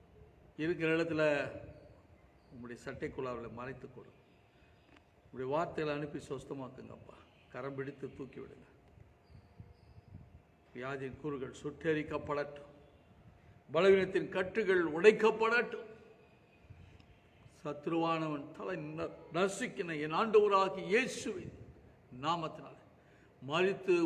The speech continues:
உயிர்த்தெழுந்த நசரேயனாகிய இயேசுவின் நாமத்தினாலே சுகமாகுங்கள் என்று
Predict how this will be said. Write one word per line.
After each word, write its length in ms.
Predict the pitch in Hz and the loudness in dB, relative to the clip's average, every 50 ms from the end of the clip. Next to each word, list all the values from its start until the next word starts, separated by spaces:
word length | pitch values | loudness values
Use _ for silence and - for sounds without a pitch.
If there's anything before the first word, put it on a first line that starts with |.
| 156 165 | 4 4
உயிர்த்தெழுந்த 640 | 214 233 214 151 113 - 202 202 202 196 190 180 180 170 160 156 151 - - - 151 | 4 4 4 0 4 6 6 6 6 4 2 2 2 2 0 -2 -2 -4 -6 -6 -6
நசரேயனாகிய 720 | 160 160 - 202 196 190 180 170 170 170 170 - - 170 165 | -6 0 4 4 4 4 4 2 -2 -4 -6 -6 0 6 8
இயேசுவின் 580 | 185 208 202 - - 185 170 165 151 143 135 | 8 8 8 4 -2 -4 -4 -4 -6 -2 2
நாமத்தினாலே 560 | 151 185 220 208 190 - - 151 151 151 - - - - - - - - - - - - - - - - | 4 4 4 4 2 0 -4 -10 -12 -14 -16 -18 -20 -20 -20 -20 -20 -20 -20 -20 -20 -20 -20 -18 -8 6
சுகமாகுங்கள் 880 | - 214 220 220 220 214 202 - 202 240 277 269 262 262 262 269 262 254 | 8 10 12 12 12 10 12 12 12 12 12 12 12 10 8 8 6 4
என்று 120 | 254 240 | 4 2